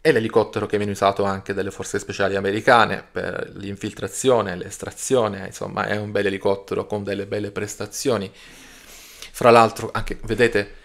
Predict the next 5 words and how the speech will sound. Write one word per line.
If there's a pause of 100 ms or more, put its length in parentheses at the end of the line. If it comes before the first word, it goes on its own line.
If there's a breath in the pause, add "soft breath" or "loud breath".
(280 loud breath)
ieri
avevo
accennato
alla
forma